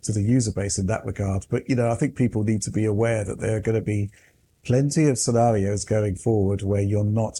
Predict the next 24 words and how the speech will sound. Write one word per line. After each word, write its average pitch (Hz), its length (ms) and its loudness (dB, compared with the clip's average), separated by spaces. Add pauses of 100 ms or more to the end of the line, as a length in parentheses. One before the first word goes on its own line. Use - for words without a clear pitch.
going 98 220 -4
to 95 100 -6
get - 200 -6
thirty, 95 340 -2 (140)
uh, 98 180 -2
sixty - 320 -6
frames 98 300 -4
per - 100 -10
second, 95 480 -4
and 98 340 0 (380)
forty 120 460 0
may 104 200 2
well 107 240 2
be 104 160 0
your 101 200 2
lot. 104 300 -2 (300)
I 110 60 2
think 143 160 4
it's 127 140 -2
a 117 40 0
bit 120 160 -2
disappointing, 110 640 0
actually, 104 440 -2
that, - 380 -4